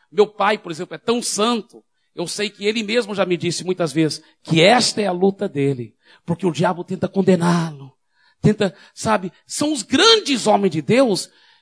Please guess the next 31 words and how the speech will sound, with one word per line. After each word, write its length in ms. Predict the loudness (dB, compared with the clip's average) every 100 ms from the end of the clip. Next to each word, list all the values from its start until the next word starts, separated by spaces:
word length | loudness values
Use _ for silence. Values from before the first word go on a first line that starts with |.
| _ _ _
grandes 440 | 4 4 4 0
mulheres 300 | -2 0 0
de 40 | 0
Deus, 340 | 0 0 -2 _ -2
ou 160 | 0
os, 240 | 0 -6 -14 -18 -18 -16 -8
os 200 | -6 -2
jovens 480 | 2 2 0 -4
que 100 | -4
também 320 | -2 0 0 -2
têm 220 | -2 -2
esse 180 | -4 -6
potencial, 880 | -4 -4 -6 -6 -2 2 2 0 _ _ _ _ _
que 120 | -6
o 120 | -6
diabo, 420 | -6 -2 -2 -4 -16 _ _ _ _
diabo 420 | -8 -6 -6 -12 _
parece 320 | -12 -10 -10
que 200 | -12 -14 _ _ _ _ _
deita 320 | -8 -8 -6
e 40 | -10
rola, 300 | -6 -6 -6
porque 400 | -8 -12 -12 -12 _ _
e-, 160 | -14 -8
eles, 420 | -8 -6 -10 -14 _ -16
eles 180 | -10
são 160 | -8 -8
tão 240 | -6 -6
conscientes, 800 | -6 -10 -10 -8 -6 -6 -8 -10
tão 140 | -6 -6
cuidadosos, 800 | -6 -6 -6 -4 -4 -4 -10